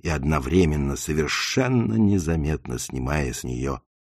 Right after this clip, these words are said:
изящные элементы туалета, и все это время пришитый хирургом член гордо стоял. Его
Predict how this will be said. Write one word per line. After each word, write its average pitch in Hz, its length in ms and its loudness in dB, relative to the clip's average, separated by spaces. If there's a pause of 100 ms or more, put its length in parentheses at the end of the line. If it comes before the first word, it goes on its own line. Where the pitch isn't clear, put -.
(180)
изящные 64 960 -6
элементы 64 560 -8
туалета, 64 640 -4 (560)
и 73 100 -6
все - 560 2
это 92 360 2
время 64 640 -2 (260)
пришитый 90 680 -2
хирургом 64 600 -4
член - 580 0 (440)
гордо 73 680 0
стоял. - 680 -8 (760)
Его 80 460 4